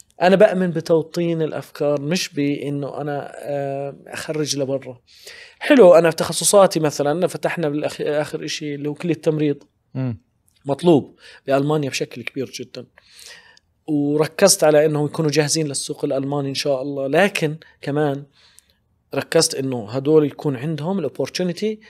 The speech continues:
Speaker 1: كمان بالأردن أو بالخليج أو بأي مكان هم يختاروا. فالحلو كمان في عنا إحنا بنحاول إنه الطالب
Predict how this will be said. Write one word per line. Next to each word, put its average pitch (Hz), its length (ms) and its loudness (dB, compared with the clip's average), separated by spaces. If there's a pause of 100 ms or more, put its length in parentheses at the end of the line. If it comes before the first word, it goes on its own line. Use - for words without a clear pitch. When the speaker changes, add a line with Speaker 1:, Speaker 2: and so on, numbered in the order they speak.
(280)
Speaker 1:
كمان 165 420 2 (320)
بالأردن 156 680 4
أو 220 100 8
بالخليج 294 580 -2 (380)
أو 233 100 8
بأي 247 260 8
مكان 247 340 6
هم 254 220 6
يختاروا. 190 540 4 (440)
فالحلو 208 400 6
كمان 214 340 4
في - 200 -6
عنا 190 340 2
إحنا 185 160 -2
بنحاول 156 520 4
إنه 143 140 -4
الطالب 139 540 4